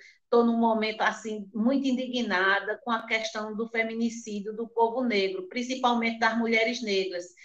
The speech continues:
E essa semana aconteceu um crime bárbaro lá no Rio de Janeiro, de uma menina de vinte e quatro anos, grávida, que foi morta,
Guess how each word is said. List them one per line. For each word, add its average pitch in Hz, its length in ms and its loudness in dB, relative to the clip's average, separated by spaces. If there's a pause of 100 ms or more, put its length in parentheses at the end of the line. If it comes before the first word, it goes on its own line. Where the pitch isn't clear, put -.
(240)
E 233 100 6
essa 254 200 2
semana 247 580 4
aconteceu 240 580 0
um 240 140 0
crime 233 500 0
bárbaro 208 640 6
lá 214 180 4
no 214 120 -4
Rio 208 200 -4
de 190 100 -12
Janeiro, 208 540 -2
de 208 60 -8
uma 220 160 -4
menina 214 400 -6
de 208 100 -12
vinte 285 300 -4
e - 100 -6
quatro 226 460 4
anos, 208 400 -2
grávida, 214 600 4
que 226 160 -10
foi 233 140 2
morta, 220 580 2